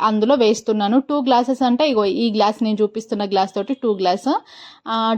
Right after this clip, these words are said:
టూ మెంబర్స్కి with మా పాపకు కూడా ఈజీగా అంటే సరిపోతుంది అన్నమాట. And ఇది ని బ్రా-, బాగా ఫ్రై చేసుకోవాలి. ఎంత అంటే, ఆ, బ్లాక్గా అవ్వకూడదు,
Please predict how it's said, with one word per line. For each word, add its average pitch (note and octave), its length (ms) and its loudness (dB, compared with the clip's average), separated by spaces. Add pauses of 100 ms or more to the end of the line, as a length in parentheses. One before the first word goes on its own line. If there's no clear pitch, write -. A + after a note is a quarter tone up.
టూ C4+ 100 2
మెంబర్స్కి B3+ 480 4
with D4 160 0
మా C4+ 100 4
పాపకు A3 380 0
కూడా A3+ 220 4 (540)
ఈజీగా A3 460 0
అంటే G#3 280 -6 (180)
సరిపోతుంది A3 520 0
అన్నమాట. F#3 380 -2 (520)
And E4 120 0
ఇది D4+ 160 2
ని C#4+ 80 6
బ్రా-, G#3+ 400 2
బాగా A3 360 2
ఫ్రై A3+ 300 0
చేసుకోవాలి. G#3+ 600 2
ఎంత A#3 300 2
అంటే, C4+ 440 2 (420)
ఆ, A3 420 0
బ్లాక్గా B3+ 500 2
అవ్వకూడదు, A3 560 2